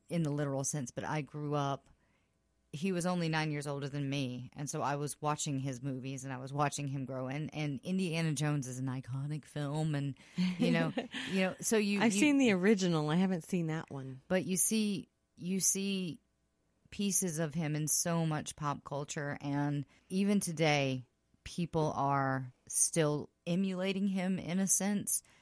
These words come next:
Speaker 1: because while it's cliche, maybe he is our modern day James Dean. And we look at him as an immensely talented performer with so much more potential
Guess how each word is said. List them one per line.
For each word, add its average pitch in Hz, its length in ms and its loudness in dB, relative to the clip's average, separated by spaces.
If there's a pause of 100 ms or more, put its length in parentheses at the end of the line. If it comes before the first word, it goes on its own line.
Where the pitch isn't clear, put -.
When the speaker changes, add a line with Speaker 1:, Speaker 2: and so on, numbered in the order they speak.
(240)
Speaker 1:
because 170 640 0 (240)
while 160 340 2
it's 127 180 -2
cliche, 160 600 0
maybe 170 300 -2
he 175 180 -4
is 202 120 -2
our 165 140 0
modern 143 360 0
day 135 420 0 (200)
James 151 380 0
Dean. 123 440 -2 (100)
And 151 200 -2
we 147 120 0
look 147 240 -2
at - 80 -6
him 143 340 0
as 139 340 -2 (420)
an 165 220 -2 (100)
immensely 165 580 0
talented 156 720 -4 (160)
performer 151 640 -2
with 139 160 -4
so 165 380 0
much 160 280 -2
more 147 180 -2
potential 147 680 -2